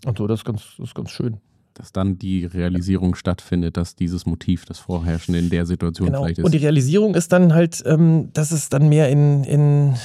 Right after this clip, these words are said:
Speaker 1: ja, ja, in, mehr in, mehr die Realität betrifft,
Speaker 2: Mhm.
Speaker 1: heißt es ja so. Und, ne, was ist die Realität? Da kann man auch drüber philosophieren, aber, ähm, ja, wir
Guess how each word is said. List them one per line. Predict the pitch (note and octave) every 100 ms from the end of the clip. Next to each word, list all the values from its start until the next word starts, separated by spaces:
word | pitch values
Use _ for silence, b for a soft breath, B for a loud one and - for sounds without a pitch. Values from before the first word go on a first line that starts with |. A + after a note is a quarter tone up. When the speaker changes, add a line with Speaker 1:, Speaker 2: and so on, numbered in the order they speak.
| B
Speaker 1:
ja, | C3+ C3+ B2+ A#2+ B2 B
ja, | - C3 A#2+ C3 -
in, | B2+
mehr | B2 C#3+
in, | B2+ A2+ - - -
mehr | - B2+
die |
Realität | A#2+ C3 B2 - - -
betrifft, | - - A#2 - F2 F2
Speaker 2:
Mhm. |
Speaker 1:
heißt | G#2+ G#2+
es | -
ja | - -
so. | A2
Und, | - - - A#2 - - - - -
ne, | C#3+ C3
was | A#2+
ist | A#2
die | A#2+
Realität? | A#2+ A#2+ D3+ D#3+
Da | -
kann | C3+
man | C#3
auch | C#3+
drüber | C#3+ -
philosophieren, | C3+ B2 - C#3+ C3
aber, | B2 B2 A#2+ -
ähm, | A#2+ A#2+ A#2+ A#2+ - B B B B
ja, | - A2 A#2 A2+
wir | A2+